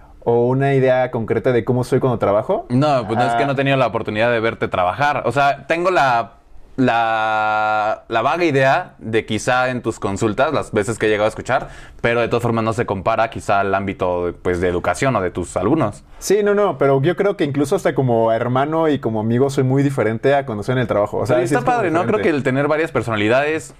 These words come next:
Speaker 2: pues, es parte de la vida. Creo que yo también, por ejemplo, aquí en los videos soy de una forma, con mis amigos soy de otra, y, pues, obviamente eso creo que es lo que, lo que tiene que ser.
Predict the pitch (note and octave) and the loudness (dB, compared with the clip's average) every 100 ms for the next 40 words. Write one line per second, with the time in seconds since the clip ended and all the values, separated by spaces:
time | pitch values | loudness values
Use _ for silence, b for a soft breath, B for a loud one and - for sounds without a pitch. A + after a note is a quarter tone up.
0 | - - A2 A2+ - A#2+ A#2 G2+ G2 A2 | -10 -2 0 0 0 -2 2 2 2 2
1 | G2 A2 A2+ A2+ G#2 G2 B2 B2+ A2 A#2+ | 0 -2 0 0 0 0 -2 -2 0 -2
2 | E3+ E3 A2 A2+ A#2 A#2+ A#2 G#2+ G#2 A2+ | -2 -4 -4 -4 -4 -2 -2 0 2 2
3 | A2 A2+ G#2+ G2 C3 C3+ C#3+ A2 F#2+ G#2 | 2 0 0 -2 0 0 -2 -4 -8 -4
4 | G2+ G#2+ G#2 A2+ C3+ C#3 C3 G#2 - F#2 | -2 0 2 2 0 0 0 -4 -4 -4
5 | A2 A2 G#2+ G#2 A2+ G#2+ A#2 G#2 - B | 0 0 0 0 0 2 0 0 -6 B
6 | B B - A#2+ B2 B2 B2 B2+ A2+ G#2 | B B -2 0 0 0 2 2 0 0
7 | G2 D2 G2+ - B2 A#2+ - - B2+ | 0 -2 -6 -4 -2 -2 -2 -2 -4